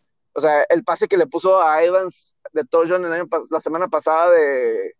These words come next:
este, es pase de calidad, o un pase que le puso a Godwin, o sea, eso es un pase de, de calidad, o sea, al final de cuentas, o sea, eh, en, en ese sentido, y o-, obviamente ofensivas diferentes que la de Nuevo Orleans y Carneros, que son de lo mejor que hay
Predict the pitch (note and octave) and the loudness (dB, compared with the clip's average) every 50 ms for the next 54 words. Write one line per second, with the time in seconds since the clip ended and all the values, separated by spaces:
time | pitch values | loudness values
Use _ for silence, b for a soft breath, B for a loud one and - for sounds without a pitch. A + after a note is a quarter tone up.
0 | _ _ _ _ _ _ _ _ _ - G#2+ A2+ _ _ - B2+ A#2 A2 D#2 - | _ _ _ _ _ _ _ _ _ -4 -4 -4 _ _ -6 -4 -4 -6 -8 -12
1 | - - - - - - _ _ D3 - - F3 D#3+ - G#2 G2+ G2 G#2 A2 D3 | -16 -20 -20 -20 -20 -20 _ _ -8 0 2 0 0 0 -4 -8 -6 -4 -2 0
2 | F3 F3+ E3+ D3+ D3 D3+ D#3 D3+ F3+ F3 - E3+ - D#3+ D3 - - D3+ - F3+ | 2 2 2 0 0 -4 -4 -4 -4 -4 -4 -4 -4 -4 -4 -4 -6 -2 -2 0
3 | F3 D#3+ D3+ C#3+ C#3+ C3+ C#3+ D#3 D3+ D#3+ E3+ F3 F3+ E3+ D#3+ _ _ _ _ _ | 2 2 0 0 -2 -4 -4 -4 -2 -2 -2 -2 -2 -4 -10 _ _ _ _ _
4 | _ _ - C3+ - - F3 D3 D#3+ - D#3 - F3+ F3+ D#3 C3+ A#2 A2 G2+ - | _ _ -18 -16 -12 -12 -12 -10 -4 -4 -2 0 2 2 4 4 2 0 -2 -8
5 | - _ _ _ - A2 _ A#2 G#2+ F#2+ G2+ C#3 D#3+ C3 - _ _ _ D3 B2 | -12 _ _ _ -8 -8 _ -8 -10 -4 -2 -2 -2 -2 -4 _ _ _ -6 -4
6 | C3+ C3 A#2+ - C3+ C#3 C#3+ D3+ D#3 C#3+ D3+ D#3+ D#3+ C3 A#2 - - E2+ - _ | -4 -6 -4 -6 -6 -4 0 0 0 2 0 -2 -2 -4 -8 -6 -6 -10 -10 _
7 | _ _ _ _ _ _ _ _ - C3 C3 C3 C3 - - D3 D3 B2+ - - | _ _ _ _ _ _ _ _ -2 0 2 2 0 0 0 -2 -4 -4 -4 -4
8 | D#3 D#3 D#3+ D#3 D#3 - E3 E3 E3 D#3+ D#3+ D#3 D3+ D3+ F3 E3 A3 B3 B3 F3 | -2 2 2 0 2 4 4 6 6 6 6 4 4 2 0 -2 2 2 0 2
9 | - F#3+ F3+ - _ _ _ F3 F#3 G3 G3 G3 E3+ A3 F3+ - D#3+ D3 D3 F3+ | 2 0 0 0 _ _ _ 0 2 2 0 0 0 -2 -2 -2 -4 0 2 0
10 | F#3+ F#3 G3 - - G3+ F#3 F3 - - F3+ - F3 C#3+ C3 C#3 C#3 C#3 C3+ B2+ | 2 0 -2 -6 -4 -4 -4 -4 -6 -12 -10 -8 -4 -4 -2 -4 -4 -6 -6 -8
11 | C3 C3 C#3 D3+ D#3+ D#3 - B2+ C3 F#3 D#3 C#3 C3+ C#3 E3+ E3+ _ - - - | -6 -6 -6 -6 -6 -6 -8 -2 -2 -2 -2 0 -2 -2 -2 -2 _ -20 -10 -8
12 | A#2+ C3+ B2 _ _ _ _ _ _ _ _ _ _ _ _ _ _ _ _ _ | -8 -8 -8 _ _ _ _ _ _ _ _ _ _ _ _ _ _ _ _ _
13 | _ _ - D3+ D3 D3 D3 C3 C3+ C#3+ - C#3 D#3 D3 - - D#3 D3+ E3+ F#3 | _ _ -2 -2 0 0 -2 0 0 -2 0 0 0 0 2 2 2 2 4 2
14 | D#4+ B3 | 0 -2